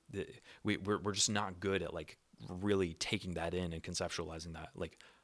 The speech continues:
"Oh, you mean my grandkids? They, they might not be driven by the same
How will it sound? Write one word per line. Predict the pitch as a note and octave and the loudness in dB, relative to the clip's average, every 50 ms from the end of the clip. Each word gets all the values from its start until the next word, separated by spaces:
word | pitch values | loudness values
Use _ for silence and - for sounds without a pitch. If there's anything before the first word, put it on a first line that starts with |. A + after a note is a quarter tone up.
| _ _ - | _ _ 4
"Oh, | B2 C3+ G2+ F2 | 6 6 6 4
you | E2 G2+ | 4 4
mean | G#2+ A2+ A#2+ | 4 4 4
my | A2 F#2+ G2+ | 2 2 0
grandkids? | F#2+ E2+ E2+ D#2+ E2+ G2 A2 A2 - A#2+ B2 C3 B2+ A#2+ A2 | 0 -2 -2 0 2 2 2 2 2 2 2 2 2 0 2
They, | - F#2+ G2+ G2 - - _ - - _ _ _ _ _ _ - | 4 4 4 2 0 -6 _ -20 -20 _ _ _ _ _ _ 0
they | G2+ G2 F#2+ | 4 4 6
might | F#2+ F#2 F#2 - D2 | 6 6 4 4 4
not | E2+ G2 F#2+ F2+ G2+ | 4 2 2 2 2
be | G2+ F#2+ | -2 -2
driven | E2 - F2 E2 F2+ F#2+ F#2+ A2 G#2+ G#2 | -2 -2 0 2 2 4 4 4 4 4
by | F#2 F2+ | 2 2
the | F2 F2+ | 2 2
same | - - F#2+ F#2 F2 E2+ E2 | 2 2 2 0 0 -2 -4